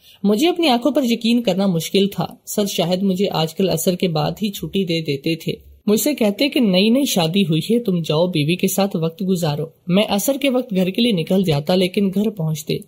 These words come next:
मुझे मगरिब हो जाती। जब मैं घर लौटा तो सहन में राशन रखा हुआ था जिसमें आटा, घी, गोश्त और ऐसी अशिया थी,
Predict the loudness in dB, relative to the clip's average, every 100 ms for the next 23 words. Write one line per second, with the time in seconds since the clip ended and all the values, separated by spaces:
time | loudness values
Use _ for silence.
0 | -2 2 4 2 2 2 0 0 0 0
1 | -2 -4 -8 -10 _ _ _ -16 -2 2
2 | 2 4 2 2 2 2 2 2 2 2
3 | 2 2 0 0 0 0 0 0 0 2
4 | 2 2 2 0 0 2 0 -2 -4 -4
5 | 0 2 0 0 0 2 0 0 0 -2
6 | -2 2 2 2 0 0 2 2 2 2
7 | 2 2 -2 -14